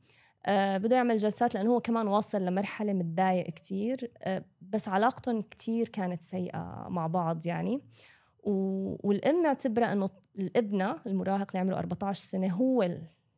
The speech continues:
الغلط منه، والابن عم يلوم الأم إنه هي ما عم تفهمني، وما،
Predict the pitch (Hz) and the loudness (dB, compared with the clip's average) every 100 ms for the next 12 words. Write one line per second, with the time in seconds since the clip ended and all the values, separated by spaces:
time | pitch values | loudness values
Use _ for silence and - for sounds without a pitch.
0 | - 175 180 226 220 - 214 202 196 359 | -8 -2 4 6 6 2 0 2 2 0
1 | - _ - - - - 233 359 370 269 | -4 _ -20 -20 -8 -2 0 2 4 4
2 | 269 277 311 294 269 247 311 359 254 247 | 4 4 4 2 2 0 -2 -2 0 2
3 | 277 226 220 214 208 - 196 214 214 220 | 2 2 0 -2 -4 -8 -4 -2 -2 -2
4 | 214 196 190 185 151 | -2 0 0 0 -2